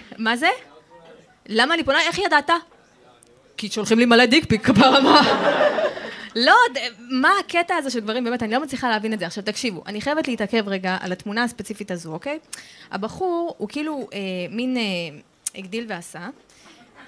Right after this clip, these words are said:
והיה לו כאילו מין כוריאוגרפיה כזו לתמונה, אוקיי? הוא כאילו מצד אחד, הוא החזיק את הבולבול שלו, ומהצד השני הוא הצמיד לו את השלט של הוט.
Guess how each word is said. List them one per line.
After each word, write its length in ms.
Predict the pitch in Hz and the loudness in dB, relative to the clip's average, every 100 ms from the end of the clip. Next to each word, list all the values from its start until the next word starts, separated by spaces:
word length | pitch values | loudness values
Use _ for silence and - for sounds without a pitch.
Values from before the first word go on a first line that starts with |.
| - 262 - - 202 196 | -20 -14 -6 -4 -2 -2
והיה 400 | 208 226 240 285 | -2 0 2 4
לו 60 | 294 | 2
כאילו 180 | 311 311 | 0 -2
מין 200 | 277 311 | -2 -2
כוריאוגרפיה 840 | - 262 214 185 185 214 269 - 269 | -6 -6 -4 -4 -2 0 0 -2 -8
כזו 260 | 214 190 | -8 -8
לתמונה, 480 | 180 - 180 190 180 - | -10 -10 -10 -8 -8 -10
אוקיי? 280 | 208 285 466 - - | -10 -10 -10 -16 -18
הוא 100 | - | -14
כאילו 180 | - 330 | -8 -6
מצד 320 | 294 254 302 | -6 -4 -4
אחד, 380 | 277 - 311 302 320 - - - | -6 -6 -4 -4 -8 -16 -20 -12
הוא 260 | 214 202 - | -10 -8 -10
החזיק 340 | 202 - 277 | -14 -12 -10
את 100 | 349 | -8
הבולבול 360 | 226 185 175 175 | -8 -8 -8 -10
שלו, 280 | - 175 277 - - - - _ _ - | -8 -8 -8 -12 -20 -20 -20 _ _ -14
ומהצד 440 | 202 208 196 285 370 | -8 -6 -4 -4 -6
השני 440 | - 277 330 403 381 | -4 -6 -6 -8 -6
הוא 240 | 226 214 214 | -2 -2 -4
הצמיד 420 | 208 320 381 285 | -10 -8 -6 -4
לו 220 | 233 294 - _ _ 208 | -6 -6 -12 _ _ -12
את 160 | 208 214 | -6 -2
השלט 600 | 202 196 - 214 247 269 | -2 -4 -6 -4 -4 -4
של 140 | 214 | -6
הוט. 340 | 208 262 - | -2 -4 -6